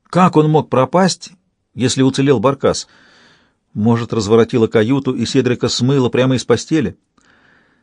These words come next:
Сокрушительная новость об исчезновении друга боролась в ее сердце с радостью от того, что Левтрин цел и скоро явится ей на помощь.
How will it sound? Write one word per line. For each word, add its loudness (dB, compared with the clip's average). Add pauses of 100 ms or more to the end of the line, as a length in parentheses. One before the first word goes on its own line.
(420)
Сокрушительная 2
новость 2
об 2
исчезновении 0
друга -2
боролась 0
в -10
ее -2
сердце -2
с -6
радостью 0
от -6
того, 0
что -4
Левтрин 0
цел -2 (300)
и -2
скоро 0
явится 0
ей -2
на -2
помощь. -8